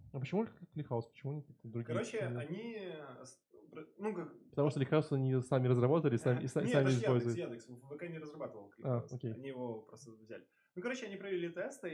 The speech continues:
Speaker 2: и посмотрели, что они попробовали сначала по классике кидать в Hadoop все. Вот. А, потом попробовали в Кибану кидать, попроб-, поигрались, там еще есть дополнительные сервисы, про которые я никогда не слышал, которые назра-, наз-, называются вроде как,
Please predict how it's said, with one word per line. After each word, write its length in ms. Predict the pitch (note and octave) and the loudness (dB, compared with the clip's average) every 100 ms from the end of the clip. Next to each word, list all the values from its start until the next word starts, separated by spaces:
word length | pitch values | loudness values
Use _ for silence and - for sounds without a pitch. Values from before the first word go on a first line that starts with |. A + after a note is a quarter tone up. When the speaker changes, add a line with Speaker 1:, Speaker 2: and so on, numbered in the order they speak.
| C#3+ | -8
Speaker 2:
и 520 | C3 C3 C3 C3 B2+ | -8 -8 -8 -10 -10
посмотрели, 560 | B2 C#3 D3 D#3 A3 F#3+ | -10 -10 -8 -6 -6 -8
что 180 | - | -8
они 140 | D3+ D#3 | -8 -8
попробовали 440 | D3+ F3+ D#3+ C#3+ | -6 -4 -4 -6
сначала 420 | C3 D3 D#3 C#3+ A#2+ | -8 -12 -8 -8 -8
по 120 | B2+ | -10
классике 460 | C3+ C3+ B2+ B2 | -8 -8 -10 -18
кидать 300 | - B2 B2+ | -14 -10 -10
в 120 | - A#2+ | -10 -12
Hadoop 280 | A#2 B2 | -10 -14
все. 200 | - G3 G3 _ _ _ _ _ C#3+ | -14 -18 -18 _ _ _ _ _ -18
Вот. 440 | A2 A2 G2+ G2+ - | -12 -10 -12 -14 -14
А, 640 | G#2+ A2 G#2+ G#2 G#2 G#2 G#2 | -10 -8 -6 -6 -8 -10 -12
потом 260 | B2 D#3 | -10 -10
попробовали 460 | C#3 C#3 D3 C3 B2 | -8 -8 -6 -8 -12
в 80 | - | -12
Кибану 340 | A#2 A#2 A3 | -12 -10 -10
кидать, 420 | G#3+ F#3+ F#3+ F3 C3+ | -8 -6 -6 -8 -16
попроб-, 420 | B2 C#3+ D3 C3+ A#2+ - _ _ _ | -10 -10 -10 -14 -20 -20 _ _ _
поигрались, 580 | - C#3+ D3 D3 C3+ B2 | -14 -10 -4 -4 -6 -14
там 180 | C3 B2+ | -14 -14
еще 180 | A#2+ B2+ | -14 -14
есть 140 | A#2 | -14
дополнительные 500 | A#2+ A#2+ B2+ - F3+ | -12 -12 -12 -10 -10
сервисы, 320 | F3+ F#3+ F3+ | -10 -12 -12
про 100 | E3 | -14
которые 300 | D3 D3+ D3 | -16 -10 -10
я 40 | C#3+ | -8
никогда 180 | C#3 C3+ | -12 -14
не 60 | |
слышал, 340 | B2+ A#3 G3 E3+ | -12 -12 -10 -12
которые 280 | C3 C3+ | -12 -10
назра-, 340 | B2+ A#2+ C3 C3 | -10 -12 -14 -16
наз-, 240 | C#3 C3 - | -18 -20 -20
называются 580 | C#3 C#3 C3+ C#3 C3 A#2+ | -16 -14 -10 -8 -10 -10
вроде 260 | B2+ C3 A#2+ | -10 -10 -10
как, 160 | A#2+ | -12